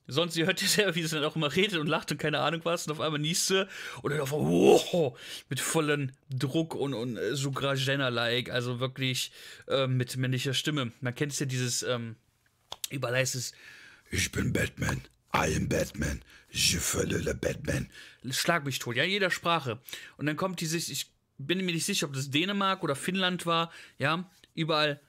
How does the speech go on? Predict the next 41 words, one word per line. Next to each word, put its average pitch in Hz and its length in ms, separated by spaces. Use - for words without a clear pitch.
„Batman, - 420
Batman, - 400
Batman.“ - 380
Denn 160 220
„Lederlappen.“ 220 560
Ja, 156 80
in 190 80
Finnland 208 280
heißt 190 200
es 165 100
„Lederlappen“. 151 640
Warum 170 220
heißt 202 180
es - 80
in 175 60
Finnland 170 340
„Lederlappen“? 151 640
Deswegen 156 260
kam 175 240
ich 156 80
da 147 80
drauf, 117 220
dieser 127 180
Vergleich. 127 540
Hat 170 140
die 180 80
Rede 220 220
die 233 80
ganze 226 260
Zeit, 214 280
„Ja, 302 320
alles 277 180
hier, 302 100
du 269 80
musst 240 220
die 208 80
Steine 208 260
da, 254 220
dieses, 233 240
das.“ 240 140
Oh! 453 800